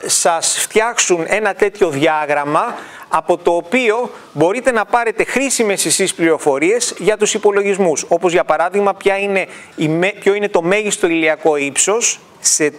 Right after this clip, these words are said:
στο συγκεκριμένο γεωγραφικό πλάτος, ποια είναι, ποιο είναι το ελάχιστο μέγιστο ηλιακό ύψος κατά τη διάρκεια του έτους. Και αυτά λοιπόν εδώ τα διαγράμματα βλέπετε ότι δείχνουν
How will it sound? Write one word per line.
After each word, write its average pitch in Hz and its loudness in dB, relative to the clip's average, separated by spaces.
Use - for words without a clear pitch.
στο - 0
συγκεκριμένο 160 -2
γεωγραφικό 151 0
πλάτος, 135 0
ποια 202 0
είναι, 208 0
ποιο 202 2
είναι 214 0
το 190 -2
ελάχιστο 180 0
μέγιστο 196 0
ηλιακό 160 0
ύψος 170 -2
κατά 143 0
τη 135 -4
διάρκεια 147 0
του 120 -2
έτους. 131 -2
Και 196 0
αυτά - 0
λοιπόν 254 0
εδώ 220 2
τα 202 2
διαγράμματα 151 2
βλέπετε 202 2
ότι 165 0
δείχνουν 196 -2